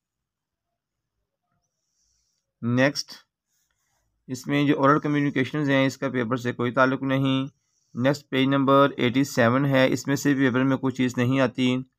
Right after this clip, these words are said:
एटी एट, एटी नाइन, इन पे-, ये दोनों पेजेस क्रॉस हैं स्टूडेंट्स।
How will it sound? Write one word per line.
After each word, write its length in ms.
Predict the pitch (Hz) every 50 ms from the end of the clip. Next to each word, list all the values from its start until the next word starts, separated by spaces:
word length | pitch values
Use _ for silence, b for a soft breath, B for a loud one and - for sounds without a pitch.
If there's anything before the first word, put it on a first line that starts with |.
| _ _ - -
एटी 260 | 120 135 143 143 147
एट, 340 | 143 139 139 151 151 - - - _ _ _ _ _ _ _ _ _ _ _ _ _ _ -
एटी 260 | 131 135 135 139 139
नाइन, 520 | 139 127 123 123 127 131 135 147 160 170 - - - - - - _ - - - -
इन 220 | 139 139 143 151 151
पे-, 340 | - - - 143 143 143 143
ये 180 | 147 139 143 143
दोनों 300 | 127 139 139 147 160 143
पेजेस 320 | 139 143 135 139 139 131
क्रॉस 340 | - 131 123 117 123 127 -
हैं 60 | 151
स्टूडेंट्स। 600 | 147 - 147 139 139 139 139 143 143 - - -